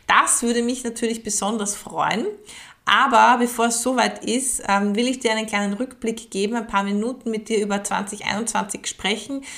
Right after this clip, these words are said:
denn das Jahr ist ja noch nicht vorbei, es hat noch ein paar Tage und, ähm, ich will dir auch gerne ein Ritual ans Herz legen, das ich jetzt schon die letzten Jahre für mich, ähm, immer durchführe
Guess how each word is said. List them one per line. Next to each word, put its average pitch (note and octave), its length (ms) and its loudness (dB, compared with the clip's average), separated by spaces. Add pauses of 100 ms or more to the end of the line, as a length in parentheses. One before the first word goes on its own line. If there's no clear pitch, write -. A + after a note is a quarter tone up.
(160)
denn A3 120 -2
das A3 160 0
Jahr G#3+ 260 4
ist C4+ 160 0
ja A#3+ 80 4
noch A3+ 280 0
nicht C4 260 -6
vorbei, G#3 420 4
es A3+ 160 0
hat A#3 160 2
noch A#3+ 140 -4
ein A3+ 160 -2
paar - 240 4
Tage A3+ 480 4 (420)
und, A#3 500 6
ähm, A3+ 220 2
ich - 140 -6
will D4 140 4
dir D4 120 4
auch - 120 -10
gerne B3+ 540 2 (140)
ein A3 320 2
Ritual A#3+ 540 4
ans G#3 240 -2
Herz A3+ 360 2
legen, A3+ 280 0
das A3+ 140 -4
ich A3 100 -6
jetzt A3 160 -4
schon A3 120 -4
die G#3+ 60 -4
letzten G#3+ 480 -4
Jahre A3 320 4
für A#3 160 -6
mich, A3+ 380 -6
ähm, G#3 340 0 (340)
immer A3 580 4 (300)
durchführe A3+ 720 0